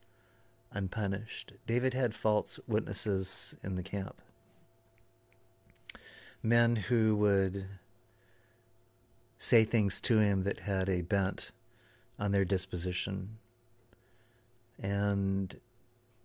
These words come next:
that was very difficult ultimately for David and decisions that he made and for other people that he loved. And so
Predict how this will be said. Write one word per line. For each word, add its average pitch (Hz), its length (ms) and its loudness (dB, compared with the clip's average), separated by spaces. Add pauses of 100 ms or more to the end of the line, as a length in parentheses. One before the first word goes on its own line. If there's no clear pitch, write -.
(180)
that 110 240 4
was 104 240 2
very 104 240 2
difficult 98 720 0
ultimately 95 880 -2 (500)
for - 160 -4
David 95 420 2
and 90 120 0
decisions 92 680 -2
that - 260 -6 (1200)
he - 180 -8
made 104 520 2 (680)
and 95 280 -2
for - 180 -4
other 98 220 0
people 107 460 -2
that 98 140 -2
he 95 140 -2
loved. 95 640 0 (1000)
And 101 360 0
so 98 880 2